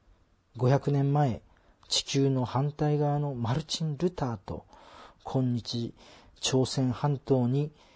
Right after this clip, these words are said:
住んでいる私たちが主の中で直結しているわけです。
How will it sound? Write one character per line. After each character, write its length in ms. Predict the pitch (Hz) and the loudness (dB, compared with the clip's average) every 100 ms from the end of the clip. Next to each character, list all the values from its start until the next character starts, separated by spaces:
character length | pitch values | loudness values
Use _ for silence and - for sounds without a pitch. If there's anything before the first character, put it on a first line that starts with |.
| - | -20
住 320 | - - 151 143 | -6 -2 2 0
ん 100 | 123 | 2
で 100 | 139 | 4
い 100 | 139 | 4
る 80 | |
私 340 | 117 - 160 - | 2 0 -2 -2
た 120 | 123 | -8
ち 140 | - | -6
が 120 | 113 117 | -8 -2
主 260 | - - | 0 2
の 140 | 190 156 | 2 2
中 300 | 156 165 160 | 0 2 0
で 180 | 123 - - | 0 -4 -6
直 120 | - _ | -6 _
結 260 | 175 - - | -2 -2 -4
し 100 | - | -2
て 100 | 180 | -2
い 40 | |
る 80 | 170 | -2
わ 80 | 131 | -4
け 120 | 90 | -8
で 100 | - | -8
す。 280 | - - | -10 -10